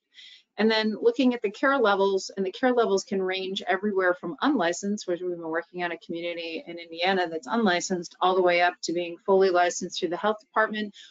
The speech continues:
or kind of a middle of the road license that might come through the Department of Social Services.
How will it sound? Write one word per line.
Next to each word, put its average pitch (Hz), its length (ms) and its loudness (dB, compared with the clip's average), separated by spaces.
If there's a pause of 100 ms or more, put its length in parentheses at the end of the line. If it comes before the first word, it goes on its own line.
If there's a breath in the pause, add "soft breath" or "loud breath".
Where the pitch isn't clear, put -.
(120)
or 175 180 4
kind 190 200 -2
of 180 80 -2
a 165 200 -4 (100)
middle 185 280 4
of 180 60 0
the 170 80 2
road 175 260 6
license 165 380 -2
that - 160 -4
might 170 240 -6
come 175 220 -4
through 170 260 -2
the 160 80 -2
Department 165 460 -4
of 165 80 -14
Social 165 320 -6
Services. - 560 -6